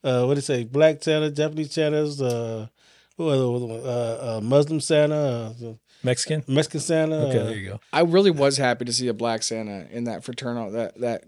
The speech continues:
Speaker 2: Oh,
Speaker 3: group.
Speaker 2: yeah. Yeah, yeah, that was good.
Speaker 3: And,
Speaker 2: Yeah.
Speaker 3: and he looked
Speaker 1: I didn't get to see
Speaker 3: legitimate.
Speaker 1: it.
Speaker 3: He,
Speaker 1: I
Speaker 3: oh,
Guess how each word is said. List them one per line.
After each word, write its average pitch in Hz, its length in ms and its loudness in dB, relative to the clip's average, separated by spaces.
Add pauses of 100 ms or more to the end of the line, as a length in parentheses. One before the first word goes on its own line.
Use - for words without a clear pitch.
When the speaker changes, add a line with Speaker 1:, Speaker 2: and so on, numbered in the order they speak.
Speaker 2:
Oh, 147 80 4
Speaker 3:
group. 139 100 6
Speaker 2:
yeah. 113 220 2
Yeah, 127 160 4
yeah, 120 200 6
that 120 120 6
was 117 160 4
good. 104 260 -2 (100)
Speaker 3:
And, 143 140 2
Speaker 2:
Yeah. 170 80 2
Speaker 3:
and 175 140 6
he 196 200 6
looked 208 160 8
Speaker 1:
I 226 80 12
didn't 190 180 8
get 196 120 8
to 160 60 4
see 185 60 10
Speaker 3:
legitimate. 220 240 8 (100)
Speaker 1:
it. - 120 -20
Speaker 3:
He, 185 260 -4 (140)
Speaker 1:
I - 80 -10
Speaker 3:
oh, 160 60 -8